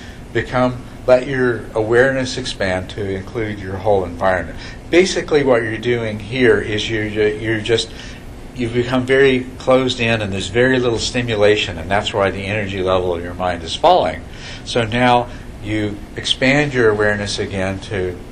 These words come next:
the whole body, to sounds, to an awareness of, of the space you're in and your environment, and let that reinvigorate your mind for a few minutes.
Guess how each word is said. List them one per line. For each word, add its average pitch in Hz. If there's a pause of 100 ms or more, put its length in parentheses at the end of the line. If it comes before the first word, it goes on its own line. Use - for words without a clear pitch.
the 95
whole 120
body, 95 (400)
to 98
sounds, 98 (320)
to 104
an 98
awareness 95
of, 90
of 92
the 92
space 87
you're 95
in 92
and 85
your 87
environment, 95 (300)
and 104
let 117
that 110 (160)
reinvigorate 110
your 101
mind 92
for 95
a 98
few 104
minutes. 92